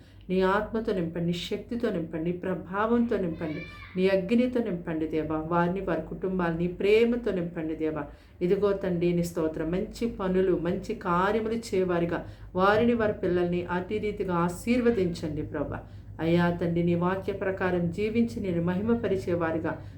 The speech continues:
ఉండుటకు సహాయం ఇచ్చేయమని ఈ ప్రార్థన నజరేయుడైన యేసుక్రీస్తు నామములో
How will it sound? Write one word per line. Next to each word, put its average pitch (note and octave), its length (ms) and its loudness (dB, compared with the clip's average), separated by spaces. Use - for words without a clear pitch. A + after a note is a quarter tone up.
ఉండుటకు A#3+ 540 4
సహాయం G#3 540 2
ఇచ్చేయమని D#3+ 540 -2
ఈ F#3+ 200 -2
ప్రార్థన D#3 680 -2
నజరేయుడైన F#3+ 500 0
యేసుక్రీస్తు A3 680 0
నామములో D#3+ 460 -2